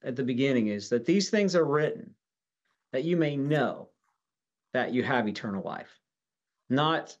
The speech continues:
suspect, not hope, not wonder, and not cross your fingers, but that you may know that you have eternal life. And I, I think we have to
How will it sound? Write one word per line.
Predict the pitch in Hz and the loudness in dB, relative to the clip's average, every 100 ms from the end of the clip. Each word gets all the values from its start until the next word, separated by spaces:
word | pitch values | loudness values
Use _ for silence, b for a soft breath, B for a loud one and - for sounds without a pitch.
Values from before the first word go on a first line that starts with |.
| - | -8
suspect, | - 151 - 139 131 131 - - _ _ | -2 -2 0 2 2 -2 -8 -16 _ _
not | 123 135 127 - - | -6 -2 -2 -4 -12
hope, | - - 147 139 135 - - _ _ - | -20 -2 2 2 0 -10 -20 _ _ -4
not | 143 - | -2 -2
wonder, | 147 185 160 127 120 123 - _ b b b b | 0 2 4 6 4 2 -6 _ b b b b
and | 127 | -4
not | 143 147 | 0 0
cross | - 160 156 | 2 2 2
your | 147 | 0
fingers, | - 175 156 104 104 - - _ _ _ _ _ - | 2 2 2 2 0 -4 -16 _ _ _ _ _ -4
but | 147 | 0
that | 160 156 | 2 2
you | |
may | 160 165 | 2 4
know | 160 175 175 82 - _ _ _ - | 4 4 2 0 -2 _ _ _ -8
that | 131 147 | -6 -4
you | 131 | -6
have | - 160 117 104 - _ | -2 0 2 0 -6 _
eternal | 120 120 135 113 | -4 0 0 2
life. | 104 95 85 - - _ _ B B B B B B - | 0 -2 -6 -12 -20 _ _ B B B B B B -2
And | 180 185 175 - | 2 2 0 -2
I, | 165 | -2
I | 185 | 0
think | 220 269 | 2 2
we | 185 | 2
have | 185 - | 2 0
to | 160 139 123 | 2 2 2